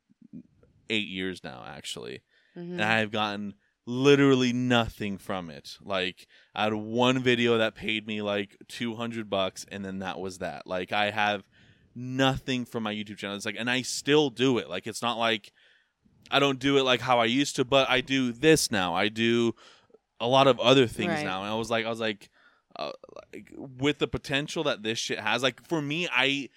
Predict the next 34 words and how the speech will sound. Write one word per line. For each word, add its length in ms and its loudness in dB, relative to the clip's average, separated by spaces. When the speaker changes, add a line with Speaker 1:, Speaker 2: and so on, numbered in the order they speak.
Speaker 1:
I 100 -6
can't 280 -4
shoot 320 -4
my 160 -2
own 220 -4
life 340 -6
because 380 -6
what 140 0
am 100 0
I 100 0
gonna 140 -2
record? 340 -6
"Hey 180 6
guys, 300 4
I'm 100 0
in 100 2
my 120 0
fucking 400 0
parents' 520 0
house. 480 4
Speaker 2:
<laughs> 120 -12
Speaker 1:
I'm 80 0
Speaker 2:
Right. 600 4
Speaker 1:
gonna 240 4
fucking 300 2
take 220 2
a 40 2
shit 500 2
and 100 0
I'm 80 2
gonna 120 0
go 100 2
drive 260 2
Uber." 460 2